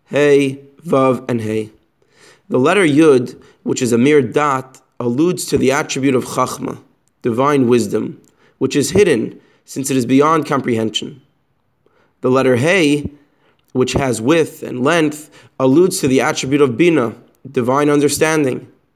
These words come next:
where the intellect is revealed and capable of being comprehended in the higher spiritual realms. The letter Vav,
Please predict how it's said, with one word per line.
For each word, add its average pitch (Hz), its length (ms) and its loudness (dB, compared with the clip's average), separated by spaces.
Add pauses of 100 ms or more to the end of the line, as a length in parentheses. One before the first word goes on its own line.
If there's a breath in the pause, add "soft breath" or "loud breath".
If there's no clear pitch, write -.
(460 soft breath)
where 127 120 0
the 123 160 4
intellect 151 640 0
is 120 140 0
revealed 127 640 2
and 117 140 -2
capable 147 480 -2
of 120 100 -2
being 151 220 -2
comprehended 117 760 -4 (300 loud breath)
in 135 80 0
the 131 140 0
higher 170 480 0
spiritual 165 580 2
realms. 120 540 -2 (1120)
The 131 100 2
letter 147 300 4
Vav, 127 560 -4